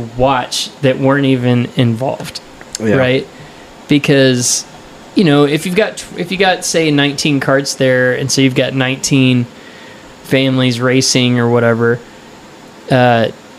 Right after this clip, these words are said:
Speaker 1: you know, you're gonna have fifty people there or so. I bet there was a hundred plus people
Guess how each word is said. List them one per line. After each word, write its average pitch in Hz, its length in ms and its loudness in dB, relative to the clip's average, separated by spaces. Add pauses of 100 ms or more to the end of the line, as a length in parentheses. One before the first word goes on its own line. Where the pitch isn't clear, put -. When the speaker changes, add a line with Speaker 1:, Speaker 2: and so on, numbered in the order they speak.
(260)
Speaker 1:
you 147 120 2
know, 123 120 2
you're 139 200 2
gonna 135 160 0
have 123 400 0
fifty - 840 -8
people 135 380 2
there 127 300 2
or 127 40 -4
so. 131 220 0
I 214 140 -2
bet 370 200 -6
there 339 140 0
was 151 180 2
a 139 60 0
hundred 139 340 0
plus 127 240 -2
people 120 500 0